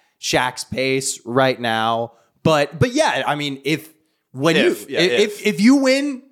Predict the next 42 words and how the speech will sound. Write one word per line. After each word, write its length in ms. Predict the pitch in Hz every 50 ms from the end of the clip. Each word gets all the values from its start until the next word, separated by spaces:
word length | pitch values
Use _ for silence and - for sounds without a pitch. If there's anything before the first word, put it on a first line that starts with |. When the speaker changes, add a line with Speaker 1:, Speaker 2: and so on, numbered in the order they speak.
| _ _
Speaker 1:
three 260 | - 196 196 196 202 202
championships, 960 | 202 - 165 160 170 170 175 190 190 190 185 - 202 190 185 180 - - -
y-, 40 | 143 139 139 143 135
your 240 | 127 139 151 160 156
name 400 | 147 143 139 139 139 139 135 131
is 380 | 123 120 117 107 104 - - - _ _ _ _ _
going 260 | - - 135 135 131 127
to 60 | 131
be 160 | - 123 120
held 300 | 110 120 117 117 117 107
in 100 | 120 110
a, 100 | 110 107 -
in 160 | 110 113 113
a 100 | 113 107
lot 400 | 101 104 110 110 110 110 113 - - - _ _ _ _ _ _ 156 147
different 500 | - 131 123 117 - - 127 120 120 120 -
of 120 | - 110 104
a 60 | 110
light. 520 | 104 98 95 92 98 107 123 143 139 - _ _ _ _ _ _ _ _ _ _ _
But 360 | 127 120 117 117 - - -
that's 200 | - 185 208 202
also 260 | 285 277 277 277 285
the 120 | 269 262 254
fun 240 | 262 285 302 - -
thing 220 | 240 214 190 185
is, 200 | 185 175 143 160
like, 380 | 180 175 170 165 156 - - _ _ _ _ _ _ _ _ _
you 160 | 143 147 190
could 160 | 196 247 233
tell 240 | - - 208 202 208
me 320 | 214 214 214 214 208 208 -
any 300 | - 139 147 156 156 151
of 140 | 143 - 120
these 200 | 131 123 117 104
guys 460 | - 113 101 98 98 104 98 - -
won 600 | 113 101 101 104 104 104 104 104 101 101 101 101 107 _ _
three 220 | - 117 113 113
champion-, 480 | 110 - - 113 107 107 - - - - _ _ _ _
five 300 | _ - 160 147 139 120
years 280 | 127 131 131 123 120 -
from 160 | 127 117 110
now 440 | 110 104 98 98 95 95 95 92